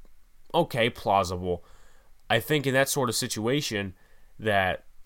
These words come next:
if we had a better offense, we would have been more competitive. And everybody's saying, you know, "Kick the field goals." Listen, I don't have a problem with people saying that, but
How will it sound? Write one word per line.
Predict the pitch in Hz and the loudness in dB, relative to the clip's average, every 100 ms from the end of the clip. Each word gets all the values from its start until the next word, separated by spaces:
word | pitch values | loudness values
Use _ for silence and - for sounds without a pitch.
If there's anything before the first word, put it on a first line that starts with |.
| - | -6
if | 120 - | -4 0
we | 127 | 0
had | 139 160 | 4 4
a | 131 | 4
better | 110 107 | 4 6
offense, | 104 104 113 104 101 | 6 4 -2 -2 -2
we | 117 | -2
would | 123 120 | 0 0
have | |
been | 110 | 0
more | 107 101 | 0 -4
competitive. | - 107 180 147 90 - - - - - - | -8 -2 0 0 -6 -10 -18 -20 -20 -20 -4
And | 110 | 0
everybody's | 135 131 131 117 | 2 2 0 0
saying, | 123 | 0
you | 113 | -2
know, | 104 | -2
"Kick | - 110 | -6 -12
the | - | -10
field | - 127 | -4 -2
goals." | 98 85 | -2 -2
Listen, | 113 147 92 - | -2 -2 -6 -2
I | 131 | 0
don't | 175 | 0
have | 190 | -2
a | |
problem | 160 - 135 135 127 117 | -6 0 6 6 6 -2
with | 101 | -4
people | - 120 107 90 - - | -6 -10 -10 -14 -16 -10
saying | - 104 131 101 | -6 -4 -4 -4
that, | 85 87 | -4 -4
but | 95 76 | -6 -8